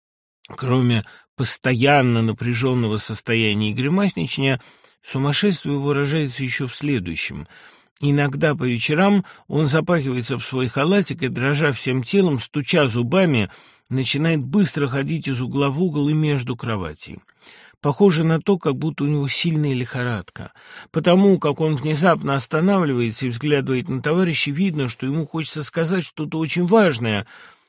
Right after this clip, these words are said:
но, по-видимому, соображая, что его не будут слушать или не поймут, он нетерпеливо встряхивает головой и продолжает шагать.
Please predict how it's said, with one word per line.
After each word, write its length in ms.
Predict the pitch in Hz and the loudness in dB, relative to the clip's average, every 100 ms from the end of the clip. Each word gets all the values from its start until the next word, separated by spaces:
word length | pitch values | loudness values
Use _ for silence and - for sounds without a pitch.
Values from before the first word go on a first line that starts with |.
| _ _ | _ _
но, 220 | 131 147 | -4 -2
по-видимому, 600 | 175 180 196 175 160 156 | 2 2 2 2 0 0
соображая, 760 | - 147 139 156 151 180 165 147 | 0 0 2 2 2 2 4 2
что 240 | - 143 | -2 -2
его 220 | 143 143 | -2 0
не 100 | 156 | -2
будут 320 | 151 151 170 - | -2 -2 -4 -4
слушать 760 | - 214 214 - 127 110 - | -2 2 2 0 -4 -4 -6
или 220 | 131 131 | -4 -2
не 140 | 139 139 | -2 -2
поймут, 640 | 151 156 190 214 190 - - _ _ _ - | -2 0 4 4 2 -2 -20 _ _ _ -2
он 240 | 180 208 | 4 4
нетерпеливо 680 | 208 - 180 - 208 202 175 | 4 4 0 2 2 4 2
встряхивает 600 | - 170 160 165 151 143 | 0 -2 0 -2 -4 -2
головой 440 | 160 170 190 208 | 0 2 4 2
и 40 | 156 | 0
продолжает 680 | 147 143 147 135 160 156 | -4 0 0 0 -2 -2
шагать. 640 | - 147 127 95 87 - | -2 -4 -4 -4 -6 -8